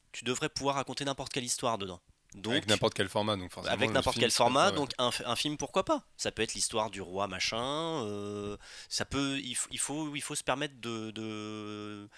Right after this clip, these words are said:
Speaker 1: la liberté de broder quelque chose de, et de, de, de faire l'histoire qui se,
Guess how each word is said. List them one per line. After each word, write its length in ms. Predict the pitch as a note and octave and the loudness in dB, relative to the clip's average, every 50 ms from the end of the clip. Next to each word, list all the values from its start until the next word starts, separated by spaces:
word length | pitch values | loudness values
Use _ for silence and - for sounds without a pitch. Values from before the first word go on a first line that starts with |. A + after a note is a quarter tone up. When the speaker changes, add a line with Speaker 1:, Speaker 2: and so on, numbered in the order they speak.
| - - | -6 -2
Speaker 1:
la 80 | A2 | -2
liberté 340 | A2 A2+ A2+ A#2 - - C#3+ | -2 0 -2 -4 -4 -4 -6
de 80 | B2+ A2 | -6 -4
broder 380 | G#2+ G2+ A#2 B2 A#2+ C3 B2+ | -6 -4 -2 -2 0 -2 -2
quelque 260 | - A#2 G#2 - A2+ | -2 -4 -8 -6 -6
chose 260 | G#2+ - - B2 A#2 G#2+ | -4 -4 -4 -4 -6 -6
de, 120 | G#2+ G2+ | -6 -6
et 140 | G#2 G2+ G2 | -6 -6 -4
de, 320 | F#2+ G2+ G2 G2 F#2+ F#2+ F#2+ | -4 -6 -6 -6 -8 -8 -8
de, 180 | G2+ G2+ G2+ | -8 -8 -8
de 140 | F#2+ F2+ G2 | -8 -8 -6
faire 180 | - - B2 A#2 | -4 -4 -4 -4
l'histoire 440 | A#2+ A2+ - - - C3+ C#3 - | -4 -4 -4 -2 0 0 0 0
qui 140 | - - A2+ | -2 -4 -2
se, 640 | - - - G#2 F#2 F2+ F2+ F2+ F2 F2 F2 E2+ | 0 0 0 0 -2 -2 -2 -4 -4 -4 -6 -6